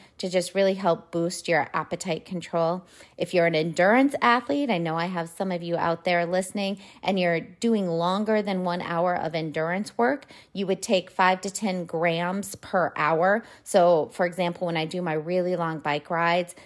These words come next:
this is what I'm making sure I'm taking in every hour on that, um, hour plus ride. If you're a huge worker outer, had a really, really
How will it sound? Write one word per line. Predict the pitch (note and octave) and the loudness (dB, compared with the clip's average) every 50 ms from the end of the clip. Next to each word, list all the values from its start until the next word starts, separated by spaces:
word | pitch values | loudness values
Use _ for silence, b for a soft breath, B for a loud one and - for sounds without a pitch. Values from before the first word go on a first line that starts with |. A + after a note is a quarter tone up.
| B B B | B B B
this | F#3+ F#3+ F#3+ - | -2 0 0 -2
is | F3+ E3+ F3+ | -4 -4 -6
what | F3 D#3+ E3+ E3 D#3+ D#3 - | -4 0 2 2 2 2 0
I'm | - E3+ D#3+ D#3+ | -4 -4 -4 -4
making | D#3 D3 D3+ - E3 D#3 | -4 -6 -6 -8 -8 -8
sure | D3 - - E3 D#3 D3+ D3 - | -8 -8 -6 -4 -2 -2 -2 -4
I'm | - D#3+ D#3 | -4 -6 -6
taking | - - F3+ D#3 C#3+ - - D#3+ D3+ | -8 -8 -8 -10 -10 -10 -8 -8 -8
in | - - - E3+ D#3+ D#3 D3+ D#3 D#3 - - | -8 -6 -6 -6 -4 -4 -4 -4 -6 -6 -4
every | - E3+ E3+ - E3 D#3+ - - | -4 -4 -2 -2 -4 -4 -4 -4
hour | D3+ D#3 D#3 D3+ D3+ D#3 D3+ D3+ - - - | -2 0 0 0 0 0 -2 -4 -4 -6 -8
on | F3 E3+ E3+ E3+ D#3+ D#3+ | -6 -4 -4 -4 -4 -2
that, | D#3 - - C#3+ D#3+ - - - _ _ _ | -2 0 0 2 2 0 -2 -6 _ _ _
um, | - E3+ E3 E3 D#3+ D#3+ - | -10 -8 -8 -8 -8 -6 -2
hour | - E3+ D#3 D3+ D#3 D3 | 0 0 2 0 0 -4
plus | - - D3 C#3+ D3 - - | -6 -6 -6 -6 -6 -6 -6
ride. | D3 C#3+ - - - - - B B B B B B B | -6 -6 -4 -6 -6 -8 -10 B B B B B B B
If | B F#3+ F#3+ - | B -2 -2 -2
you're | F3+ F#3 G3 G3 F#3+ F3+ | 2 4 6 6 6 6
a | - - E3+ | 4 2 0
huge | E3 - - - - B3+ C4 C4 C4+ C4 C4 B3+ B3+ | -2 -4 -6 -4 2 4 6 8 8 8 6 4 4
worker | B3 A3+ A#3 A3+ A#3 - A3+ A3 | 4 4 4 4 4 4 4 4
outer, | A3 G#3+ G#3+ G#3 G#3+ A3 A3 A3 A3 A3+ A3+ B B B B | 6 6 6 6 6 6 6 4 4 2 0 B B B B
had | B - G3+ F3+ | B 0 2 2
a | F3+ E3 | 2 2
really, | D#3+ E3+ F3+ G3+ C4 D#4+ D#4 C#4+ C#4+ C4+ B3+ A#3 A#3 A3 G#3 | -2 -4 -6 -8 -6 -2 0 2 2 4 2 2 0 0 -2
really | F3+ G3+ A3 A3 F#3+ G#3+ G3 F#3+ | 0 0 0 0 0 -2 -4 -6